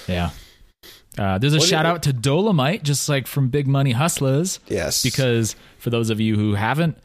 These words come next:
Speaker 1: heard our bonus episode about Big Money Hustlers, because you're a bunch of freeloaders and you haven't paid us any money.
Speaker 2: Yeah,
Speaker 1: Uh,
Speaker 2: fuck you.
Speaker 1: And fuck you and stop listening. Just like
Speaker 2: That's my catchphrase.
Speaker 1: <laughs> Yeah. For all of our fans, from, from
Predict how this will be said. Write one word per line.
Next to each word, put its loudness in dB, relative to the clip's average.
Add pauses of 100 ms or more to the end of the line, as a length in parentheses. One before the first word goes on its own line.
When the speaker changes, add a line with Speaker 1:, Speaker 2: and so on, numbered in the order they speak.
(140)
Speaker 1:
heard 0
our 2
bonus 0
episode -2
about 0
Big -2
Money 0
Hustlers, 0
because -2
you're 0
a -2
bunch -2
of -6
freeloaders 0
and 0
you 2
haven't 0
paid 0
us -2
any 2
money. 2 (440)
Speaker 2:
Yeah, 0 (100)
Speaker 1:
Uh, 2
Speaker 2:
fuck -2
you. 0 (280)
Speaker 1:
And 2
fuck 0
you 2
and 0
stop 0
listening. 0
Just -2
like 0
Speaker 2:
That's -2
my 2
catchphrase. -2
Speaker 1:
<laughs> 0 (840)
Yeah. 0 (280)
For 0
all 2
of 2
our 2
fans, 0 (600)
from, -2
from -2